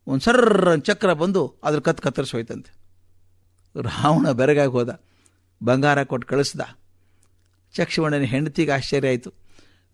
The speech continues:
ರಾವಣನಂಥ ಪ್ರಚಂಡ ಚಕ್ರವರ್ತಿ ಹೆದರಿ ಬಂಗಾರ ಕಳಿಸಿದ್ ಯಾಕೆ ಅಂತ ಕೇಳಿದಾಗ ಚಕ್ಷುವಣ್ಣ ಹೇಳ್ದ, "ಅದು ನನ್ನ ಶಕ್ತಿ ಅಲ್ಲ, ಧರ್ಮದ ಶಕ್ತಿ. ಯಾವಾಗ ನಿರಪೇಕ್ಷ ಬುದ್ಧಿಯಿಂದ ಪ್ರಾಮಾಣಿಕವಾಗಿ ಕೆಲಸ ಮಾಡುತ್ತೇವೋ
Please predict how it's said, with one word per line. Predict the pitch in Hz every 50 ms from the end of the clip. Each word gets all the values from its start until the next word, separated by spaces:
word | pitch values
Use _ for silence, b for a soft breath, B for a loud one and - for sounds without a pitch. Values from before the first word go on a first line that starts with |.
| - -
ರಾವಣನಂಥ | 127 127 127 151 185 226 247 247 233 220 202 190 - -
ಪ್ರಚಂಡ | 170 156 - - 139 139 - - 202 226 233 214
ಚಕ್ರವರ್ತಿ | 208 - - 180 - - - 180 165 160 151 143 - 147
ಹೆದರಿ | 120 110 123 131 156 151 139 107 _ _ _ _ _ _ _ _ _ _ _ _ _ _ 165
ಬಂಗಾರ | 131 139 165 180 196 196 190
ಕಳಿಸಿದ್ | 180 165 165 156 151 - 156 143 127
ಯಾಕೆ | 120 127 139 160 143 - 151 131 123 120 120 - - - - -
ಅಂತ | 131 127 -
ಕೇಳಿದಾಗ | - 135 131 127 131 120
ಚಕ್ಷುವಣ್ಣ | - - 131 - - 147 135 135 135
ಹೇಳ್ದ, | 123 123 123 123 117 127 139 147 b b b b b b
"ಅದು | - - 123 123
ನನ್ನ | 117 123 135 160
ಶಕ್ತಿ | 170 - - 139 127 _ _ 139
ಅಲ್ಲ, | 131 131 127 123 135 151
ಧರ್ಮದ | 147 123 120 123 131 147 151 147
ಶಕ್ತಿ. | 147 - - 131 123 _ - 131 - _ _ _ _ _ _ _ _ _ _ _ _ _ _ _ _ -
ಯಾವಾಗ | 127 127 139 151 160 175 190 202 202 196
ನಿರಪೇಕ್ಷ | 180 160 165 170 175 160 220 220 208 - - 190
ಬುದ್ಧಿಯಿಂದ | 170 170 185 165 156 170 165 165 165 156 151
ಪ್ರಾಮಾಣಿಕವಾಗಿ | 147 131 - 139 139 147 165 175 180 175 175 165 - 156 147 127
ಕೆಲಸ | - 147 156 151 - 151
ಮಾಡುತ್ತೇವೋ | 147 143 143 143 143 139 139 - 139 135 131 139 165 190 208 -